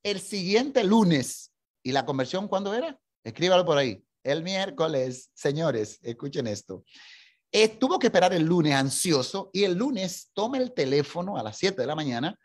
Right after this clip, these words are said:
y llama al consulado. "Saludo, buenos días. Yo estoy llamando que necesito una cita de emergencia, que tengo que ir a una convención para Estados Unidos." La persona que lo escucha le dice,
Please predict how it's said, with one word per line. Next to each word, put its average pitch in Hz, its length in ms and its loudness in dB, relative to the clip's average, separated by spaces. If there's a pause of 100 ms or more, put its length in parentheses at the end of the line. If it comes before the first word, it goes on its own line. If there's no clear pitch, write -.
(240)
y 220 280 4
llama 220 320 4
al 190 80 -4
consulado. 104 640 -4 (160)
"Saludo, 233 560 2
buenos 196 260 -2
días. 185 460 0 (640)
Yo 247 260 2
estoy 247 320 -2
llamando 233 560 0
que 208 140 -4
necesito 208 640 -6
una 220 220 0
cita 247 580 -2
de 226 60 2
emergencia, 170 800 -2 (180)
que 208 200 -4
tengo 262 340 0
que 208 100 0
ir 214 100 2
a - 20 -2
una 202 160 -2
convención 165 480 0
para 151 80 -4
Estados 147 260 -4
Unidos." 95 400 -10 (720)
La 151 160 2
persona 175 340 0
que 202 60 0
lo 208 80 4
escucha 185 320 -2
le 170 80 4
dice, 156 400 -2